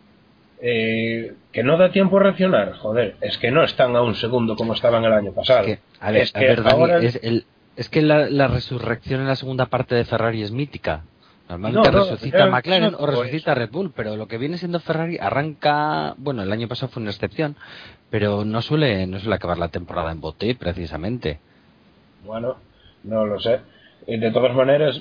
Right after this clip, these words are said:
Speaker 1: ¿veis entonces a, a Vettel tan,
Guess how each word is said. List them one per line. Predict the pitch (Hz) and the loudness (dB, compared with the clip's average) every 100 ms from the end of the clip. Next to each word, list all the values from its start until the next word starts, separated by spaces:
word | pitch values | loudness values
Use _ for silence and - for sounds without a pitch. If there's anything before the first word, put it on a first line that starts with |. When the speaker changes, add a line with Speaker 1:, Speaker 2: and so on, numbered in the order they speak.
| 113 | -4
Speaker 1:
¿veis | 139 147 139 143 | 0 0 -2 -4
entonces | 143 156 147 165 147 143 | -4 -4 -4 -4 -2 4
a, | 143 143 135 | 8 8 6
a | 131 117 123 | 4 0 -2
Vettel | 123 147 135 131 131 123 | 0 -2 2 2 0 2
tan, | 143 143 143 143 139 135 131 113 | 2 2 0 -2 -2 -4 -6 -10